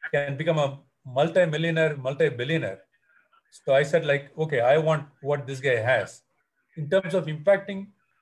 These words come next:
so many billions of people."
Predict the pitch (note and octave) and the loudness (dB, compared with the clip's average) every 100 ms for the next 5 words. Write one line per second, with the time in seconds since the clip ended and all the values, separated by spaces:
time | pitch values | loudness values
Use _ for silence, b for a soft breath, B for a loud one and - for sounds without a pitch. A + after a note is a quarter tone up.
0 | _ _ _ - - - _ _ - A#3+ | _ _ _ -10 -10 -10 _ _ 2 2
1 | A#3 G#3+ G3 - _ _ _ _ _ _ | 2 -4 -6 -10 _ _ _ _ _ _
2 | _ _ - - _ _ _ _ _ _ | _ _ -20 -20 _ _ _ _ _ _
3 | _ _ B2+ F3 A#3 F#3+ F3 C3 A2 - | _ _ -4 -2 -2 2 0 0 -10 -14